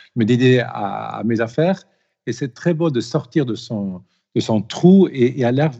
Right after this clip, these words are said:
aller vers l'autre et laisser que le, l'amour de Dieu passe à travers notre liberté et, et arrive jusqu'à ces, ces endroits un peu, euh,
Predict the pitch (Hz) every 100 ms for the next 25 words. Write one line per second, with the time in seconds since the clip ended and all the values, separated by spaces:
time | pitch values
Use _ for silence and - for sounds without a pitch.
0 | - 143 135 160 139 123 147 208 - 123
1 | 120 123 - 170 - 107 107 113 131 135
2 | 104 110 135 135 _ _ - 151 - 120
3 | - 113 123 117 117 110 117 131 139 -
4 | 123 147 - _ _ - 110 120 120 117
5 | 110 139 117 127 123 120 107 - 101 95
6 | - _ - 117 110 110 95 110 110 101
7 | 95 - 113 110 90